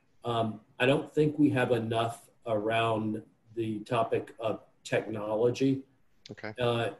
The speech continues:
Speaker 1: in column D. Um, to, a-, a-, and that's a general comment that I think
Speaker 2: Mm-hmm.
Speaker 1: we can go back through and, and, and sort through. But, um, clearly we've got to think better about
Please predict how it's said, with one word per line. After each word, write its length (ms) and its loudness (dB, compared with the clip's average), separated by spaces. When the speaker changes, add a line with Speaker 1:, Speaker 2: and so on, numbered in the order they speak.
Speaker 1:
in 300 0
column 560 2
D. 340 2
Um, 420 -4
to, 240 0
a-, 40 2
a-, 400 4
and 120 2
that's 180 0
a 60 4
general 400 2
comment 460 -2
that 120 0
I 80 0
think 180 -6
Speaker 2:
Mm-hmm. 100 -4
Speaker 1:
we 80 -2
can 220 -8
go 120 4
back 200 -2
through 300 -2
and, 120 -4
and, 220 -6
and 200 -10
sort 460 -2
through. 440 0
But, 200 -4
um, 300 -8
clearly 400 6
we've 260 0
got 340 0
to 80 -8
think 340 -8
better 440 0
about 580 -4